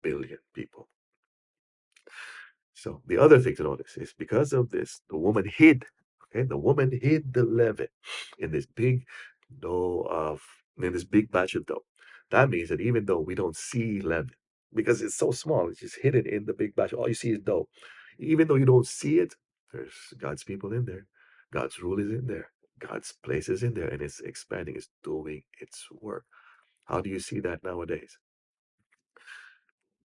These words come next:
Nowadays, there's a lot of underground churches, right? Underground churches in North Korea, underground churches in China.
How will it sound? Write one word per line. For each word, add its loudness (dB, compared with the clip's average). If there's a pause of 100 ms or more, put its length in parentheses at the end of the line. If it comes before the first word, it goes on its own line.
(420)
Nowadays, -8
there's -6
a -4
lot -2
of -10
underground -8
churches, -6 (600)
right? -6 (400)
Underground 0
churches 2
in -6
North 0
Korea, 0
underground -4
churches -6
in -12
China. -8